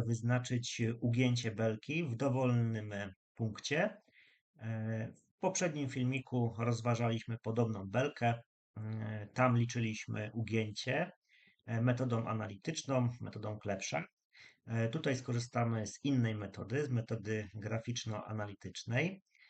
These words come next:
E, jest to metoda Maxwella Mora, e, gdzie będziemy tworzyli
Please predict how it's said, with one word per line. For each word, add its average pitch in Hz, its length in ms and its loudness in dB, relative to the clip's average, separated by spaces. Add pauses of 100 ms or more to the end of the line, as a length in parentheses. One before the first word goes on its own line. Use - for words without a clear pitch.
(300)
E, 107 540 -4
jest 123 240 0
to 117 320 2 (140)
metoda 110 680 0
Maxwella 110 580 -2
Mora, 110 400 0 (540)
e, 110 480 -2
gdzie 196 180 -2
będziemy 139 360 0
tworzyli 117 640 0